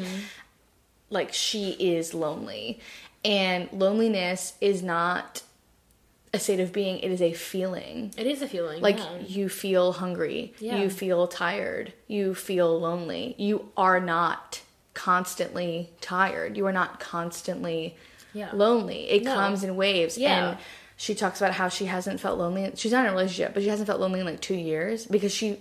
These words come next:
Speaker 2: recognized loneliness as a fleeting feeling
Speaker 1: Mm-hmm.
Speaker 2: and how it is not something that's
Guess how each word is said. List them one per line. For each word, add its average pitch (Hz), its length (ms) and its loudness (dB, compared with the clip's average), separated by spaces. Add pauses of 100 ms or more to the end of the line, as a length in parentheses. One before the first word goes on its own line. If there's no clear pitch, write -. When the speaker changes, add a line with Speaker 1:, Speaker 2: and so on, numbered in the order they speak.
Speaker 2:
recognized 180 640 0
loneliness 170 400 -2 (100)
as 170 480 -2 (240)
a 190 100 -2
fleeting 170 480 -2
feeling 214 680 -2
Speaker 1:
Mm-hmm. 196 320 -4 (320)
Speaker 2:
and 208 160 0
how 180 500 2 (1400)
it 208 100 4
is 202 160 2
not 185 180 -2
something 190 160 -4
that's 175 60 -6